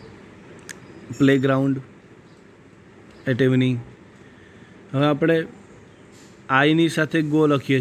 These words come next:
છીએ અને ધેની સાથે ગો લખીએ છીએ, બરાબર? અને she ને he છે વચ્ચે, એમાં goes to લખીએ છીએ. એવું કેમ? તો કે સાદો વર્તમાન કાળ છે કે જેમાં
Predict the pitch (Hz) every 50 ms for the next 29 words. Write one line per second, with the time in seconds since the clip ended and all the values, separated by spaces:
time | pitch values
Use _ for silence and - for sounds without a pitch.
0 | 117 - 120 113 107 107 104 - - - - - - - - - - - - -
1 | - - - - - - - - - - - - - - - - - - - -
2 | - - 127 131 139 139 135 120 120 139 139 143 156 160 143 - 156 143 151 151
3 | 143 139 139 143 139 139 135 127 127 - 127 120 113 - 117 107 101 101 101 -
4 | - - - - - - - - - - - - - - - - - - - -
5 | - - - - - - - - - 127 131 139 147 156 160 160 - - - -
6 | - - 120 123 123 120 - - - 156 151 156 156 156 156 147 143 139 127 120
7 | 123 131 139 151 151 143 156 160 156 147 139 123 - - 123 110 98 - - -
8 | - - - - - - - 139 139 143 143 143 139 143 151 156 160 147 - -
9 | - 143 131 127 117 120 123 113 104 107 110 - - 139 139 143 147 143 143 156
10 | 156 156 165 170 180 - - - - - - - - - - - - - - -
11 | - - - 135 120 - 156 165 170 151 - 143 131 135 139 135 127 127 127 123
12 | 120 139 143 147 151 151 139 - 135 127 120 117 117 - 127 120 123 131 143 -
13 | - - - - - - - - - - - - - 127 123 120 131 139 143 143
14 | 123 107